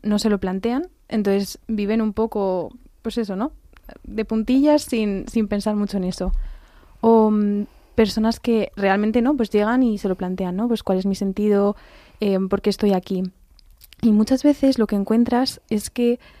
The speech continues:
las personas ponemos nuestro sentido de, de la vida, ¿no? En cosas, pues, efímeras, que se acaban, o,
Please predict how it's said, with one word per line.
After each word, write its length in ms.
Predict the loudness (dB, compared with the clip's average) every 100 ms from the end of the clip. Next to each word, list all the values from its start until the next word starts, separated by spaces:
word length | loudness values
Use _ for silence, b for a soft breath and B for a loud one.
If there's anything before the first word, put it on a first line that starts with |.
| b -2
las 180 | -2
personas 480 | 0 -4 -2 -2 -2
ponemos 560 | -4 -2 0 2 0 0
nuestro 240 | -2 -2
sentido 360 | -2 -2 2 2
de, 300 | 2 0 -6
de 180 | -6 -4
la 100 | 0
vida, 240 | 2 2
¿no? 100 | 0 -4 b b b b
En 140 | -2
cosas, 300 | 0 0 0
pues, 180 | -2 -4 -4
efímeras, 680 | -6 0 0 2 0 -2
que 80 | -6
se 100 | -8
acaban, 540 | -4 -2 0 0 -4 -8 b b b b
o, 360 | 0 2 2